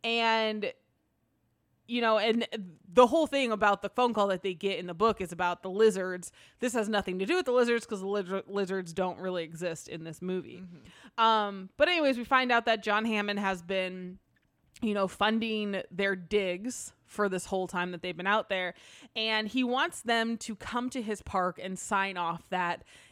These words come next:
Speaker 1: it's safe and that it's legit,
Speaker 2: <laughs>
Speaker 1: but doesn't really tell them, you know, what it,
Speaker 2: Anything.
Speaker 1: anything. And he's like, "Just come from the weekend. It'll be great.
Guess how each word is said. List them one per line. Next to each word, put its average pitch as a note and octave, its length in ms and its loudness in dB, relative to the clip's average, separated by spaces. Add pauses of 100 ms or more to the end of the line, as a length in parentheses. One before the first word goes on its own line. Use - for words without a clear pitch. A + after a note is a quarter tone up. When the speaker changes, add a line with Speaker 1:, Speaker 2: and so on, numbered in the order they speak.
(140)
Speaker 1:
it's G3+ 200 2
safe G#3 640 0
and F#3 160 -4
that F3+ 140 -4
it's F3 180 -8
legit, A3+ 760 2 (120)
Speaker 2:
<laughs> - 120 -20
Speaker 1:
but C4+ 120 6
doesn't G4 220 0
really G4+ 200 0
tell A3+ 420 4
them, F#3 460 4 (320)
you A3 120 0
know, G3 220 4
what G3 280 2
it, G3+ 200 -4
Speaker 2:
Anything. - 20 -4
Speaker 1:
anything. G3+ 680 -2 (320)
And B3 400 0
he's A#3+ 160 -2
like, A3+ 120 0
"Just D#4+ 260 -4
come E4+ 220 2
from E4 100 -8
the E4 120 -2
weekend. G#3 680 -2
It'll G3+ 180 -4
be F3+ 160 -12
great. F#3 560 -6